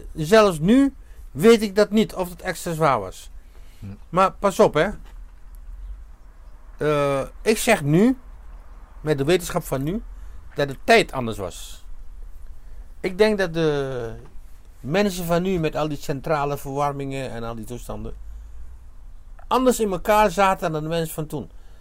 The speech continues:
Speaker 1: Kijk, ik kom uit een huis uit, eh,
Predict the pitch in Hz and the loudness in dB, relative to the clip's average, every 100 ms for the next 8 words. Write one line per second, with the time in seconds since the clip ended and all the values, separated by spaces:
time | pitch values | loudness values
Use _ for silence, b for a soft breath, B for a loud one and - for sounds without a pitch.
0 | b - 175 - 208 214 196 175 156 143 | b -4 -2 0 2 2 2 0 -2 2
1 | 190 208 - - - - - - - - | 4 4 0 -10 -12 -16 -16 -18 -18 -18
2 | - - 170 170 - 147 135 123 | -16 -4 0 0 0 -4 -2 -2